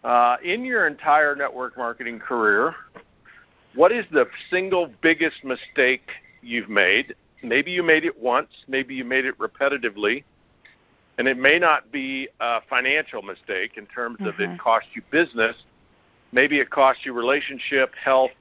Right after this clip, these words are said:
Speaker 1: integrity. Um, what's the single biggest mistake in your entire career? And then, uh, an addendum to that:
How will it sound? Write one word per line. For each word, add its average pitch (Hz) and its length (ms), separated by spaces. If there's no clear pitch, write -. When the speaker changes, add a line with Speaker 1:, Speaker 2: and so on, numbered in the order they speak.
Speaker 1:
integrity. 123 880
Um, 90 680
what's 151 280
the 185 100
single 175 280
biggest 147 400
mistake 135 440
in 131 120
your 120 140
entire 127 380
career? 123 680
And 120 240
then, 131 420
uh, 117 360
an 131 140
addendum 139 680
to 120 100
that: 110 400